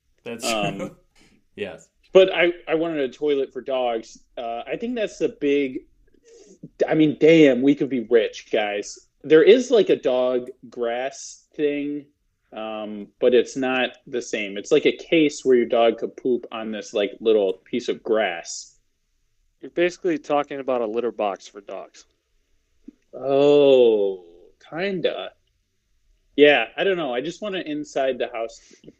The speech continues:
Speaker 2: dog toilet.
Speaker 3: Why inside the house?
Speaker 2: 'Cause maybe my dog wants to poop when I'm at work.
Speaker 3: Okay, what about the scent?
Speaker 2: That's why they need to figure out how to flush it.
Speaker 1: Yeah, like an auto flush thing.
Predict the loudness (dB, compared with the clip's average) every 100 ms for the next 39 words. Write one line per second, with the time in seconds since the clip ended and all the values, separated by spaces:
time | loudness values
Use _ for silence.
0 | -20 _ _ -4 -2 -4 -8 -12 -12 -16
1 | _ _ _ _ _ -12 -8 -6 -6 -8
2 | -14 -12 -10 -10 -14 -18 -20 -20 -20 _
3 | _ _ 4 4 2 -2 -16 _ _ -4
4 | 2 4 4 2 0 0 0 -2 -4 -6
5 | -8 -6 -4 -4 -6 -6 -6 -8 -6 -2
6 | -2 -4 -10 _ _ _ _ -14 -12 -8
7 | -8 -10 _ -10 -8 -8 -10 -14 -14 -16
8 | -20 _ _ _ _ _ _ _ _ _
9 | _ _ _ _ -4 0 0 -2 0 0
10 | 0 -2 -4 -8 -8 -6 -4 -4 -4 -6
11 | -8 -10 -10 -8 -8 -6 -8 -4 -2 -2
12 | -2 -6 -6 -4 -6 -8 -12 -14 -14 -16
13 | -16 -18